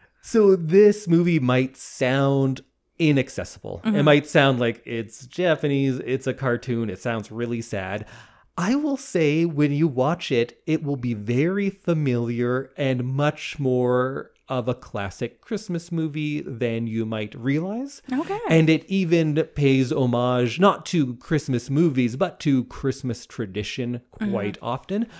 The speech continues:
Speaker 1: Of course, it's in a different country. It's not the same traditions, but the writers and directors are clearly aware of the traditions and the stories especially.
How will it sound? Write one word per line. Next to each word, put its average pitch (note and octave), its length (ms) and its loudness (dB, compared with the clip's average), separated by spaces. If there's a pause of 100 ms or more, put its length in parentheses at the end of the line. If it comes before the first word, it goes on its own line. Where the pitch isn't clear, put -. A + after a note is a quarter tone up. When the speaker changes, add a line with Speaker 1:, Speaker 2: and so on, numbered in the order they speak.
(120)
Speaker 1:
Of C#3+ 140 -6
course, D3+ 220 2
it's D3 180 -2
in C#3 140 2
a B2 100 2
different B2 640 -2
country. C3+ 500 0
It's - 160 -4
not C3 220 0
the A#2+ 100 -6
same G#2+ 260 -4
traditions, A2+ 640 -4 (380)
but C3 280 4
the A#2+ 540 -2
writers D3+ 400 4
and C3+ 80 4
directors A2+ 320 0
are G#2+ 80 -2
clearly G#2+ 400 0
aware C3+ 380 4
of A#2 100 -2
the A#2 100 -4
traditions A2+ 680 -2
and G#2+ 300 -2
the G2 200 -4
stories A2 680 -2
especially. G2+ 760 -6